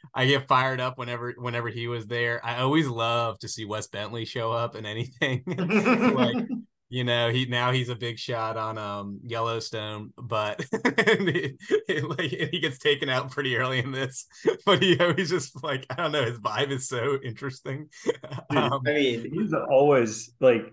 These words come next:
Speaker 3: he's Ricky Fitz to me from American Beauty, and I can't get that out of my head. And I know most people say, "Oh, he's the guy from The Hunger Games." I'm like, "No, no, no, that's Ricky Fitz, man." Like,
Speaker 2: No,
Speaker 3: his
Speaker 2: no, no, no,
Speaker 3: performance
Speaker 2: no.
Speaker 3: in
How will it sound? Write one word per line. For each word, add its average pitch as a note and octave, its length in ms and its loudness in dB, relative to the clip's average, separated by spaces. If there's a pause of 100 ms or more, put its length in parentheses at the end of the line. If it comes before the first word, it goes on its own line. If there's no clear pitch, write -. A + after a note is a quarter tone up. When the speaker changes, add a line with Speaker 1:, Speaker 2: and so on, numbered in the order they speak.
(120)
Speaker 3:
he's E3+ 200 2
Ricky D#3 280 4
Fitz D3 400 2
to A#2 80 -6
me G#2 220 -2
from A2+ 260 0
American G#2+ 480 2
Beauty, A2 340 2
and G#2+ 80 2
I G#2+ 80 4
can't C3+ 500 0
get B2 180 2
that A2+ 140 4
out G#2+ 140 2
of F#2 100 -8
my F#2+ 160 -10
head. G#2+ 300 0 (220)
And C#3+ 100 6
I E3+ 40 8
know F#3 100 6
most E3+ 220 4
people D3+ 180 0
say, B2+ 220 4
"Oh, E3+ 180 6
he's E3 180 0
the E3+ 80 0
guy D#3+ 160 4
from C#3 120 -6
The A#2 120 -4
Hunger D3 240 -2
Games." A2+ 260 -4
I'm B2 80 -6
like, A#2 380 2
"No, A#2+ 260 2
no, A#2 60 0
no, G#2+ 160 0
that's C#3+ 200 2
Ricky C#3+ 280 2
Fitz, A#2+ 420 -2
man." G#2+ 300 -2
Like, A2 180 -2 (260)
Speaker 2:
No, C#3 260 4
Speaker 3:
his D3 60 6
Speaker 2:
no, C3+ 80 4
no, B2+ 120 2
no, A#2+ 160 2
Speaker 3:
performance D3+ 240 6
Speaker 2:
no. B2+ 80 0
Speaker 3:
in - 80 -12